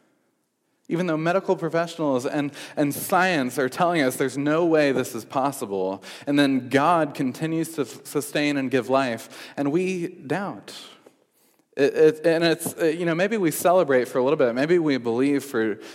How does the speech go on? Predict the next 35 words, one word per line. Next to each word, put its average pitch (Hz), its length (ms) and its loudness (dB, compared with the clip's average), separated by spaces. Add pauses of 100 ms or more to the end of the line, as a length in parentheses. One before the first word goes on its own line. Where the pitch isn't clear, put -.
(120)
for 127 120 -2
just 127 200 -2
a 117 40 -4
minute, 120 300 -2
but 147 140 -4
then, 139 200 0
you 120 180 -4
know, 123 60 -2
a 113 60 -4
couple 139 200 -6
weeks 127 180 -4
down 131 120 -6
the 113 80 -6
road, 131 380 -4 (2500)
all 117 140 4
of 127 60 2
a 117 60 -4
sudden 120 260 -4
we, 113 120 -4
we 120 220 -4
wonder 113 380 -2
if 92 100 -4
that 92 160 -8
was 101 140 -10
actually 113 540 -10 (920)
God. 98 360 -10 (880)
We 113 100 -8
wonder 110 220 0
if 101 100 -4
God 95 220 -4
actually 95 440 -6
did 101 200 -4
something 101 360 -12
incredible 98 500 -10
there. 110 200 -16